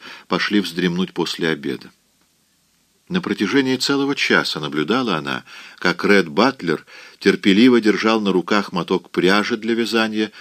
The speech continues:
помогая Мелани её сматывать. Заметила, с каким вежливо непроницаемым лицом слушал он, как Мелани, сияя гордостью, пространно рассказывала про Эшли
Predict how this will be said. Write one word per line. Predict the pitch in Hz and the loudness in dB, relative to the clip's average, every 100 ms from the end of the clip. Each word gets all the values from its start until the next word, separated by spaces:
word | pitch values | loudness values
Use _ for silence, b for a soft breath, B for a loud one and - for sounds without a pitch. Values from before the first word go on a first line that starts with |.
| B - | B -6
помогая | 87 85 78 113 110 | 0 2 4 4 4
Мелани | 95 101 107 107 101 101 | 4 2 2 0 -2 -2
её | 90 80 95 | -2 -2 -2
сматывать. | - 101 80 - 67 64 - - b b b b | -4 -4 -4 -6 -10 -12 -14 -20 b b b b
Заметила, | 73 87 98 131 147 143 | 0 4 4 4 2 -2
с | - | 0
каким | 120 - 120 | -2 0 2
вежливо | 104 123 123 123 117 | 4 4 2 2 4
непроницаемым | 110 101 104 101 - 113 117 117 | 0 0 -2 -2 0 2 2 0
лицом | 117 120 - 92 92 92 | 0 0 2 4 4 0
слушал | - 95 - 90 | -4 -4 -4 -2
он, | 90 90 | -2 -2
как | 92 - | -4 -4
Мелани, | 87 87 95 104 110 113 B B | -2 0 2 0 -4 -10 B B
сияя | - 90 87 87 | -2 2 4 4
гордостью, | 80 87 113 120 - - 123 123 B B | 6 6 6 4 -4 -2 -2 -2 B B
пространно | - 92 - - 107 107 95 | -2 -2 -2 0 0 0 0
рассказывала | 90 - 95 92 87 82 80 | -2 -2 0 0 0 -2 -2
про | 82 76 - | -2 -4 0
Эшли | 113 147 - 151 | 0 0 -2 -2